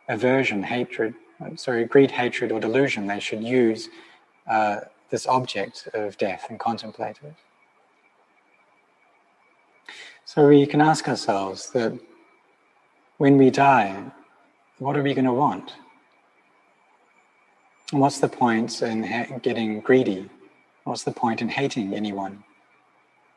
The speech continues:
And we see that whatever we're attached to will lead us to a bad rebirth. So we need to try to,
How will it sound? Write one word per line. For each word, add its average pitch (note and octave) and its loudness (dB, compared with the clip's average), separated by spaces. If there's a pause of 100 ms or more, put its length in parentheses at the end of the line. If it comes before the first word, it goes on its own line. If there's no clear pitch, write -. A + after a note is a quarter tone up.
(2750)
And C3+ 2
we B2+ 4
see B2+ 6
that - -2 (100)
whatever B2 -2 (400)
we're B2 6
attached D3 -2
to G#2 -6 (420)
will B2 2
lead B2 4
us G#2+ -6
to G#2 -4 (840)
a B2+ -6
bad A2+ -2 (260)
rebirth. G#2+ -6 (1700)
So D3 0
we C#3 6
need C#3 6
to B2+ 2
try A#2+ 0
to, A2+ -2